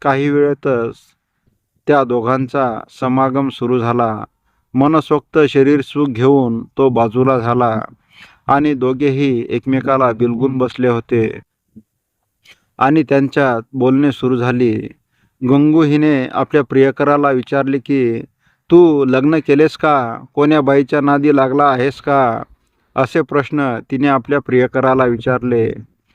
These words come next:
"तसेच दुसरी कोणी असेल तर तिचा नाद सोडून दे, आता तू मला सोडून जायचे नाही,"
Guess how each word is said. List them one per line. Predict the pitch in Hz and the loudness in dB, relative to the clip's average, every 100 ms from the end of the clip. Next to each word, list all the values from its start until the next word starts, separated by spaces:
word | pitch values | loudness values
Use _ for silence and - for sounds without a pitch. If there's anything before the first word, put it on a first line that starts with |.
| _ 160 160 | _ -6 -2
"तसेच | 147 170 156 127 - _ _ 135 | 0 2 2 0 -6 _ _ -8
दुसरी | 127 160 156 | -2 2 2
कोणी | - 151 156 | 2 2 2
असेल | 147 135 160 151 127 117 - _ _ _ | 2 0 2 2 2 -4 -12 _ _ _
तर | 151 151 | 0 0
तिचा | 147 127 147 | -2 -2 0
नाद | 131 135 143 | 2 0 0
सोडून | - 127 135 143 | -4 -4 -2 2
दे, | 147 139 117 113 - | 2 2 0 -4 -6
आता | - 127 151 | -6 -2 -2
तू | 131 147 | -2 -2
मला | 139 139 135 135 120 | 0 2 2 2 -2
सोडून | - 131 139 135 | -4 -2 -2 0
जायचे | 120 123 - 131 | -2 -2 -4 -2
नाही," | 131 127 131 117 | 0 0 0 -2